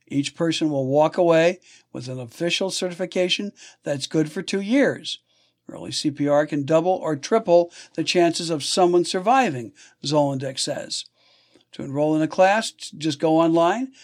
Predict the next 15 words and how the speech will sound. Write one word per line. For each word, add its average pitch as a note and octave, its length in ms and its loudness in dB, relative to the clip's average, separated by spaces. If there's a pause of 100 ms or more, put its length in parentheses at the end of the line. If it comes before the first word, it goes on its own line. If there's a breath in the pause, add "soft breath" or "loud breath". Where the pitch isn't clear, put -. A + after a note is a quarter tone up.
(180 soft breath)
to D3 340 0
bit, E3+ 400 0
that's C#3 300 -4
B D#3 440 0
I E3 240 2
T E3 360 0
dot D3 400 0 (440 soft breath)
L F3 260 6
Y D#3+ 520 2 (760)
forward F3 420 4
slash D#3 680 2 (500)
C F3+ 580 0 (440)
F E3 420 0 (420)
P F3+ 420 -2 (400)
S, D#3+ 460 -2